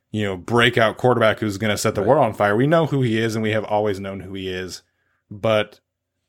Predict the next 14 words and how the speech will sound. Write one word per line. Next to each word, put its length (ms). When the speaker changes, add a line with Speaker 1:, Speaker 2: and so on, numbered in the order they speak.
Speaker 1:
it 100
was 240
just, 340
like, 300
the 100
lack 300
of 240
urgency 960
until 440
Joshua 320
Kelly 300
got 180
going 540
was, 280